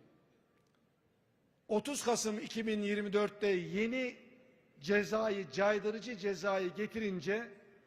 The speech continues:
sekiz ayın sonunda yüzde seksen altı,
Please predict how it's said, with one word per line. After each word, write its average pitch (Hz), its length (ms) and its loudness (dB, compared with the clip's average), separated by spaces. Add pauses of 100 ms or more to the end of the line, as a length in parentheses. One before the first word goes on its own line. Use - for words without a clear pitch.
(600)
sekiz 226 480 -2
ayın 220 280 4
sonunda 214 560 2
yüzde 214 500 -2
seksen 226 500 -2
altı, 240 640 0